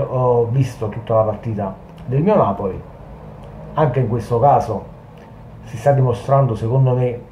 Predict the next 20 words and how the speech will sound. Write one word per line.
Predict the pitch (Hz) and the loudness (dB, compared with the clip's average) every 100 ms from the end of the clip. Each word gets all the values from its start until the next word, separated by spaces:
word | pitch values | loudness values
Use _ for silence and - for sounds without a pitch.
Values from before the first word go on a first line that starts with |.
| - | -8
la | 113 | -6
seconda | 104 127 135 120 | -2 0 0 0
squadra | - 123 104 | 0 -2 -2
più | - 131 | -2 -2
in | 110 | 0
forma | 127 107 107 | 0 0 2
del | 123 | 4
momento. | 175 120 82 76 - - - - - - - - - | 4 2 0 -6 -12 -14 -20 -20 -20 -20 -20 -20 -16
Delle | - 120 | -4 0
ultime | 135 135 135 | 0 2 4
undici | 127 147 143 117 147 | 4 4 4 2 4
gare | 139 139 110 | 4 4 2
il | |
Napoli | 117 123 117 | 2 2 2
ne | 110 | 0
ha | |
vinte | 104 117 110 110 | 0 -2 0 0
ben, | 127 143 151 | 2 2 2
ben | 127 143 | 4 4
nove, | 117 104 135 190 | 4 4 2 2